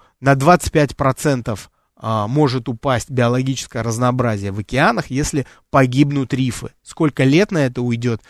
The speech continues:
мы можем это с вами посчитать, а, очень несложно. Не исключено, что, а, в, в течение ближайших ста лет могут погибнуть рифы. Об этом идёт речь, друзья мои. Э, самое неприятное, друзья, что наш разговор только, только начинается. Закисленная морская вода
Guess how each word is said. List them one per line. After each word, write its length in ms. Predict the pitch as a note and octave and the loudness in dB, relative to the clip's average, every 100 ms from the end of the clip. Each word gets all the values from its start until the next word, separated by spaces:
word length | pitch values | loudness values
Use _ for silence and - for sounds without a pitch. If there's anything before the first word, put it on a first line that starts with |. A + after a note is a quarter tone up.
| - - | -18 -4
мы 140 | C#3 | -2
можем 320 | D#3+ D#3 D3 | 0 0 0
это 140 | C3 B2+ | -4 -4
с 80 | |
вами 200 | D3 C#3+ | -2 0
посчитать, 720 | C3 B2 - - B2 C#3+ C#3 - _ _ | -2 -4 -4 -4 -2 -2 -2 -8 _ _
а, 380 | - A2 G#2+ G#2+ | -10 -8 -6 -6
очень 320 | C#3 - C3 | -6 -6 -6
несложно. 520 | C3+ - C#3 A#2 G#2 | -4 -4 -4 -4 -4
Не 100 | A#2 | -8
исключено, 460 | A#2 B2 - C#3 D#3 | -10 -12 -8 -4 -6
что, 260 | - A#2+ - - _ - | -6 -10 -12 -20 _ -18
а, 340 | - A2 A2+ | -12 -8 -8
в, 540 | A2+ B2+ - A#1 - - | -12 -16 -12 -10 -10 -14
в 460 | C3+ - - - | -16 -18 -16 -16
течение 340 | - B2 C3+ B2+ | -12 -8 -6 -4
ближайших 440 | B2 C3+ B2+ B2 | -2 -2 -4 -6
ста 380 | - - - D3 | -8 -6 2 4
лет 260 | C3 G#2 - | 4 2 -2
могут 300 | A2 G#2 G2+ | -12 -12 -12
погибнуть 560 | G2+ G#2+ A2+ A2 G2 _ _ _ | -12 -8 -8 -8 -10 _ _ _
рифы. 320 | G#2+ G2 - | -10 -8 -8
Об 140 | G#2 C3 | -2 0
этом 260 | C#3 G#2 | 0 0
идёт 240 | G#2 G#2+ G2+ | -6 -8 -6
речь, 240 | G#2+ F#2 | -10 -10
друзья 320 | - G2 - - | -14 -16 -16 -18
мои. 160 | - - _ - - - - - - - _ - | -18 -20 _ -18 -16 -16 -18 -20 -20 -20 _ -8
Э, 160 | B2+ - - _ _ - - - - - - | -8 -8 -12 _ _ -16 -14 -16 -16 -10 -2
самое 320 | - A3 G#3+ | 4 4 4
неприятное, 540 | E3 D3 D3+ G#3+ D#3+ | 2 4 4 4 2
друзья, 320 | C3 B2+ A#2+ | 0 -2 -2
что 360 | G#2 - C#3 A#2+ | -4 -2 -2 -2
наш 260 | - F3 - | -2 0 0
разговор 440 | D3 B2+ C#3 F3+ | 0 2 2 2
только, 380 | - D#3+ B2+ D#3 | 0 -2 -2 -8
только 340 | C3+ F3+ D3+ D#3+ | 2 2 4 2
начинается. 840 | D3+ - D3+ C#3+ A2+ F#2 - A2 | 2 2 4 4 4 0 -6 -2
Закисленная 720 | A2 D3 G3+ G3 - C3 A#2+ | 2 4 4 4 4 0 0
морская 540 | A#2 C3+ - D3+ B2 G#2 | 0 -2 0 2 2 2
вода 380 | A2+ D3+ G3+ | 0 2 0